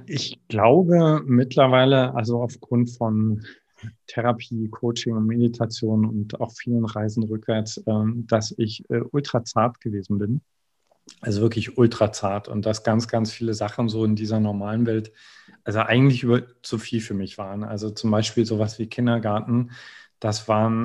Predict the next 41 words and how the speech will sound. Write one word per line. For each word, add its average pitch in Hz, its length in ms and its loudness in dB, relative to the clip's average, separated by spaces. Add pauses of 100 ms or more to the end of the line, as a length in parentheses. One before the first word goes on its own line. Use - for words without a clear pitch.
(100)
äh, 110 340 0 (500)
das 107 180 -4
war 117 100 4
nix, 120 300 0
worauf 120 340 -2
ich 120 100 -10
scharf, 120 440 -2
scharf - 420 -6
war, 98 120 -6
also 101 220 -10
was 104 180 -10
ich 107 160 -14
wollte. 110 460 -4 (240)
Und 107 460 2 (720)
ich - 100 -20
glaub, 123 240 0
dass 135 160 2
ich 120 140 -2
sehr, 143 220 2
sehr 127 320 4
offen 139 280 -2
war, 131 240 -2
sehr 117 220 -4
zart 127 460 -6
und, 110 360 -4
äh, 127 420 -6 (720)
sehr 117 240 2
staunend, 110 800 2 (140)
wenn 107 100 -6
ich 104 120 -4
so 113 120 -6
Bilder 110 280 -2
von 107 180 -8
mir 104 180 -2
sehe. 104 300 -2
Und, 107 360 0
äh, 107 300 -2 (800)
und 107 120 0
dann 117 180 8
gibt's, - 560 -2 (720)
äh, 170 460 -18